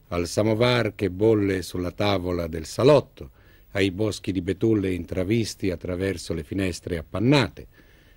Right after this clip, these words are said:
e anche a un certo tipo di recitazione pausata,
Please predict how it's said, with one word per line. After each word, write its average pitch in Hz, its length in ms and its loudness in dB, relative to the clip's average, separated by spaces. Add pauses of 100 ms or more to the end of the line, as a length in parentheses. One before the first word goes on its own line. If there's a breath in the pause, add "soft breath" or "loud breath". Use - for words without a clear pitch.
(140 soft breath)
e 165 160 6
anche 147 380 6
a 156 60 8
un 160 120 6
certo 143 320 2
tipo 139 300 0
di 117 100 4
recitazione 113 800 0
pausata, 104 840 0